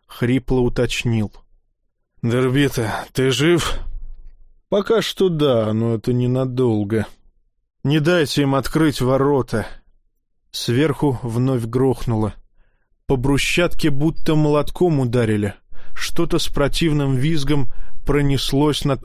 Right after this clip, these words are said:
ухом Сеула, ударило в оковку ворот, отлетело во тьму. Нападающие поспешили, им надо было дать всем войти во внутренний двор, и там без помех перебили бы гостей одним залпом.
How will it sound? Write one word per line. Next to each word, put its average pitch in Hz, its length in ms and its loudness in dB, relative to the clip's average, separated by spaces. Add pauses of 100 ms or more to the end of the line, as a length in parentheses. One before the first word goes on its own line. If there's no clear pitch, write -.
ухом 135 340 0
Сеула, 123 580 0 (300)
ударило 127 640 0 (140)
в 117 160 -2
оковку 127 480 -2
ворот, 127 600 0 (100)
отлетело 120 560 -2
во 117 160 0
тьму. 117 400 -4 (480)
Нападающие 139 800 0
поспешили, 147 840 -2 (220)
им 156 220 0
надо 165 220 0
было 151 240 0
дать 147 320 0
всем 170 340 -2
войти 139 420 0
во 151 160 0
внутренний 151 600 0
двор, 135 540 0 (220)
и 117 60 -4
там 131 260 -2
без 123 160 -2
помех 131 540 -2 (340)
перебили 123 480 0
бы 131 140 -2
гостей 123 560 -2
одним 131 460 -2
залпом. 123 640 -2